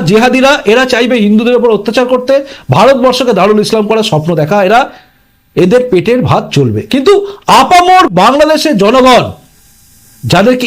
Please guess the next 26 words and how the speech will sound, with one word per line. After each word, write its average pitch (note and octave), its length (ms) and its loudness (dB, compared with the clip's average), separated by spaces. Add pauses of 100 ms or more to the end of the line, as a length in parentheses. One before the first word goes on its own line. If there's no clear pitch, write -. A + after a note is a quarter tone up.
(120)
এই C4+ 260 2
ক্রাইসিসের A3+ 580 -2
সময় D#3+ 280 -2 (360)
যখন G#3+ 300 0
তাদের A3+ 300 0
কাছে C4 240 -2 (500)
কিছু B3 200 0 (120)
কেনার B3+ 340 2
জায়গা C#4 260 2
তারা A3+ 180 0
নেই, D3 200 -4 (1120)
তাদের F3+ 380 2 (800)
এই B3 120 2 (120)
চালটা G3+ 440 2
ঢুকলে, E3+ 300 0 (160)
কম C4+ 200 4 (100)
দামে C#4+ 220 2 (100)
চাল, F3+ 220 2
কম D4 360 2
দামে D4+ 240 2
চাল, A#3 280 2 (440)
হেভিলি D#4 460 4
ডিসকাউন্ট D4 520 0
দিয়ে D4 160 2
চাল A#3+ 260 0
দিচ্ছেন A3 320 0